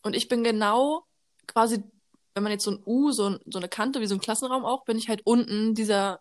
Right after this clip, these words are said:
senkrechte Strich. Nee, der waagerechte Strich, so rum. Und ich wohne halt, also, das ist halt so, ich kann halt von meinem Balkon aus total auf die Wand nach links gucken im Prinzip. Die, dieses,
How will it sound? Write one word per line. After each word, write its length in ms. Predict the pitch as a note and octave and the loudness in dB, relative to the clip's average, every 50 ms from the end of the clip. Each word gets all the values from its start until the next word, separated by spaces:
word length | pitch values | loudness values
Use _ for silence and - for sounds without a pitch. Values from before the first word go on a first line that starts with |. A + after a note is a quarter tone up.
| _ - | _ -10
senkrechte 580 | F#3+ F#3+ G#3 G#3 G#3 - - E3+ F#3 - - | -4 0 0 0 0 -2 -4 -8 -8 -8 -12
Strich. 340 | - - - - D#3+ - - _ _ _ _ _ _ _ _ _ _ _ _ _ _ _ - | -12 -10 -8 -10 -10 -10 -12 _ _ _ _ _ _ _ _ _ _ _ _ _ _ _ -10
Nee, 180 | - F#3 F3+ F3 | -8 -6 -6 -4
der 100 | F3+ F3+ | 0 2
waagerechte 440 | F#3+ G3+ G3+ F#3+ F3 F#3 - - | 2 2 2 0 -4 -6 -8 -8
Strich, 200 | - - - F3+ - | -10 -8 -10 -8 -6
so 80 | - F#3 | -6 -6
rum. 200 | F3+ F3+ E3+ E3+ _ _ _ - - - - - - - _ _ _ _ _ _ - - - - | -6 -6 -10 -10 _ _ _ -20 -20 -20 -20 -20 -20 -20 _ _ _ _ _ _ -14 -6 0 4
Und 500 | G#3 G#3 G#3 G3+ G3+ G#3 G3+ G3+ - - _ _ - | 4 6 6 4 2 2 0 -4 -8 -12 _ _ -6
ich 180 | A3 A3 - - | -4 -4 -4 -4
wohne 300 | G3+ G3 A3 A#3+ A#3+ A#3+ | -2 0 2 2 4 4
halt, 200 | A3+ G#3+ G#3 - | 2 0 0 -2
also, 260 | G#3 G3 G3+ - - _ _ _ _ _ _ _ _ _ _ _ - | -2 -4 -4 -4 -6 _ _ _ _ _ _ _ _ _ _ _ -10
das 200 | G3 G3 A3+ A3 | -6 -2 0 0
ist 140 | B3+ B3+ - | 2 2 4
halt 160 | C4+ B3+ B3 | 2 2 4
so, 180 | B3+ B3+ A#3+ A#3 - _ - | 4 2 2 0 -2 _ -6
ich 100 | A3+ - | -6 -4
kann 220 | - C4+ C#4 C#4+ | -2 -2 0 0
halt 180 | C#4 C4 C4 - | 0 0 -2 -4
von 160 | - A#3+ A3 | -8 -4 -2
meinem 140 | A3 A3+ A3 | -2 -2 -2
Balkon 280 | G3+ G3+ A#3+ C4+ C#4 | -2 -2 -4 -4 -2
aus 260 | B3 C4 C#4 C#4 C#4 | 0 0 -2 -2 -4
total 580 | - - G#3+ - B3+ A#3 A3+ A#3 A#3+ B3 A3+ - _ _ _ _ _ _ _ _ _ _ _ _ _ _ _ _ | -8 -10 -10 -6 -4 -2 0 0 0 -2 -4 -6 _ _ _ _ _ _ _ _ _ _ _ _ _ _ _ _
auf 260 | - G#3 G#3+ G#3 G#3+ - | -2 -2 -2 -2 -4 -8
die 380 | - G#3 G#3 G3+ G#3 G3+ G3 | -6 -4 -4 -2 -2 -2 0
Wand 400 | G#3 G3 G#3+ B3+ C#4 - - - _ - - | 0 0 0 0 -4 -8 -12 -20 _ -10 -8
nach 160 | G3 - - | -6 -4 -2
links 260 | A3 B3 D4 D4 - | -2 -2 -2 -2 -4
gucken 280 | - D#4+ D#4 - - D#4 | -4 -4 -4 -4 -4 -6
im 80 | D#4 | -6
Prinzip. 400 | D4 - D#4 C#4+ - D#4 C#4+ - - | -6 -6 -8 -8 -8 -10 -10 -8 -8
Die, 140 | G#3+ G3 | -10 -8
dieses, 520 | - G#3 G3+ G3+ G3 G3+ - - - - | -6 -6 -6 -4 -4 -6 -6 -8 -10 -12